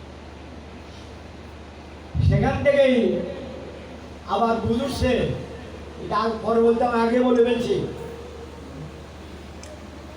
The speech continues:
তারা গ্রেফতার করে লক্ষাধিক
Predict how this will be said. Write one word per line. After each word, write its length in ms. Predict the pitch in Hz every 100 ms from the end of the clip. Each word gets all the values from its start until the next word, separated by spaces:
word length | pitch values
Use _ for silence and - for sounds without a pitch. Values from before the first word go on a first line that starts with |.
| -
তারা 240 | 247 277
গ্রেফতার 580 | 233 269 269 277 285 285
করে 480 | 285 294 320 330 330 - - - - - - - - - - - - - - - -
লক্ষাধিক 680 | 202 277 - 311 311 294